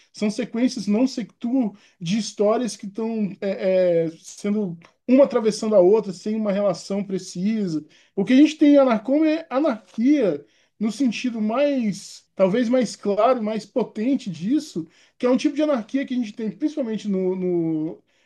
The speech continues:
no nosso, no meu universo L G B T Q I A mais, né, ao qual eu pertenço, uma anarquia que é muito rara de se ver hoje em dia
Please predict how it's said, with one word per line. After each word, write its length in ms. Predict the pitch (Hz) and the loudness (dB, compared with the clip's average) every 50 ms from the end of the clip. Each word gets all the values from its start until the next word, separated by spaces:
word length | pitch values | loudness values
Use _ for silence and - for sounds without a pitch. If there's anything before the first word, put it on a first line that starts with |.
| _ _ - | _ _ -8
no 120 | 170 165 | -6 -4
nosso, 400 | 170 170 175 175 170 - - 180 | -2 -2 -2 -4 -4 -8 -6 -4
no 260 | 165 160 151 151 160 | -4 -2 -2 -2 -4
meu 300 | 160 170 190 220 240 226 | -2 0 2 2 2 0
universo 520 | 214 196 180 160 151 175 185 185 180 - 185 | -2 -4 -4 -4 -2 0 0 0 0 -4 -10
L 80 | 165 | -10
G 140 | 160 165 165 | -8 -8 -8
B 100 | 160 160 | -8 -8
T 140 | 147 170 160 | -8 -8 -8
Q 140 | 160 170 160 | -6 -6 -6
I 60 | 160 | -6
A 60 | 151 | -6
mais, 580 | 156 160 185 214 214 202 180 170 - - - _ - | -6 -4 -4 -4 -4 -4 -6 -8 -12 -20 -20 _ -8
né, 140 | 160 165 185 | -4 -4 -2
ao 140 | 240 233 196 | 0 -2 -2
qual 200 | 180 - 185 185 180 | -2 0 0 0 0
eu 60 | 180 | 0
pertenço, 640 | - 170 156 160 - 214 254 277 262 - - _ _ _ _ _ _ - | -4 -6 -6 -6 -6 -4 -2 -2 -4 -4 -10 _ _ _ _ _ _ -10
uma 120 | 285 277 302 302 | -6 -2 0 0
anarquia 400 | 269 226 - - - 254 285 285 | 0 -2 -4 -8 -4 -2 -2 -2
que 100 | 285 - | -2 -2
é 40 | 294 | -2
muito 300 | 269 277 285 - 320 320 _ _ _ _ _ - | -2 -2 -2 -6 -14 -20 _ _ _ _ _ -10
rara 260 | 214 269 320 349 330 | -6 -4 -4 -2 -4
de 80 | 226 170 | -4 -6
se 140 | - - 208 | -8 -10 -6
ver 160 | 180 196 190 | -4 -2 -2
hoje 140 | 175 165 175 | -2 -2 -4
em 40 | |
dia 300 | 165 139 135 135 135 131 | -10 -10 -12 -14 -14 -14